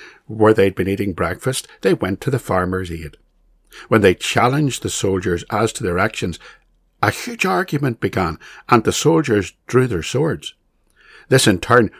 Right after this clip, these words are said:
prompted one of the Covenanters to discharge a pistol. A corporal called Deans was shot by McClellan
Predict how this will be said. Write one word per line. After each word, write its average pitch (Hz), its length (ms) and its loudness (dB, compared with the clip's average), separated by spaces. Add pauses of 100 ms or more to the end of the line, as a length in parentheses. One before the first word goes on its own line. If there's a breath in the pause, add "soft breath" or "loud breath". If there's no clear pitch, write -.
(120 loud breath)
prompted 113 440 4
one 104 200 2
of 165 100 0
the 185 100 -2
Covenanters 95 720 -2
to 120 160 -4
discharge 90 600 -6
a 101 40 -8
pistol. - 460 -12 (680)
A 113 60 -6
corporal 101 400 -2
called 101 280 -4 (120)
Deans 139 500 -6
was 95 120 -8
shot - 400 -4
by 98 100 -6
McClellan 127 640 -6